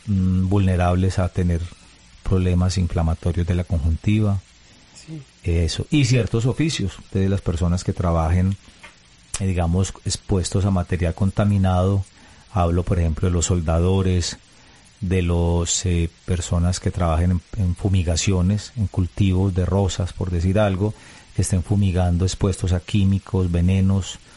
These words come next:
Speaker 1: material particulado que está en el medio ambiente, pues todo eso va a dar al ojo, si no se protegen.
Speaker 2: Ujú.
Speaker 1: Entonces muchos oficios, eh, están, son, son los soldadores, por ejemplo, son particularmente bien,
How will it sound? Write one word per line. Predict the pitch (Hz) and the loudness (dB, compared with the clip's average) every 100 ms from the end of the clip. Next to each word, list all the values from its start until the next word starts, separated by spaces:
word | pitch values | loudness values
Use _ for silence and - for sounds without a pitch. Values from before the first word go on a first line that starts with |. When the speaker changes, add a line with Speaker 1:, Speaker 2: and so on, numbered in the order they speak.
| - - - - - | -20 -20 -20 -14 -4
Speaker 1:
material | 95 - 95 90 | -2 0 0 0
particulado | - 104 - - 92 87 87 95 | 0 0 0 -2 0 2 2 2
que | - | 0
está | 90 - 85 | -4 0 0
en | 90 | 2
el | 98 | 2
medio | 107 104 107 | 2 2 2
ambiente, | 107 113 95 - 110 110 - - - - | 0 0 0 0 -2 -4 -10 -20 -20 -8
pues | - 110 | -4 -4
todo | - 90 87 | -2 0 0
eso | 87 | 0
va | 87 | 2
a | 85 | 2
dar | 87 | 2
al | 107 | 0
ojo, | 127 90 80 - | 0 -2 -6 -8
si | - 120 | -2 0
no | 98 | 0
se | 92 | 0
protegen. | - 87 139 113 85 78 - - - | -2 -2 0 0 0 -4 -10 -20 -18
Speaker 2:
Ujú. | - | -10
Speaker 1:
Entonces | 151 127 98 | -10 -4 0
muchos | 107 113 95 | 0 0 0
oficios, | 98 - 90 - 101 98 - - - - - - - | 0 0 -2 0 -2 -2 -8 -16 -20 -20 -20 -20 -6
eh, | 95 87 85 | 0 2 2
están, | 82 - 90 82 85 85 | 0 -2 -2 0 0 0
son, | - 85 - - - | 0 -4 -4 -12 -4
son | 87 87 104 104 | -2 -2 -2 -4
los | 87 | -2
soldadores, | 104 92 90 113 113 - | 0 0 2 2 0 -2
por | 87 | -2
ejemplo, | 85 92 87 107 | 0 0 0 0
son | 104 101 | 0 0
particularmente | 104 98 90 - 87 85 95 95 104 | -2 -4 -4 -2 0 2 0 0 0
bien, | 101 98 98 | 0 2 0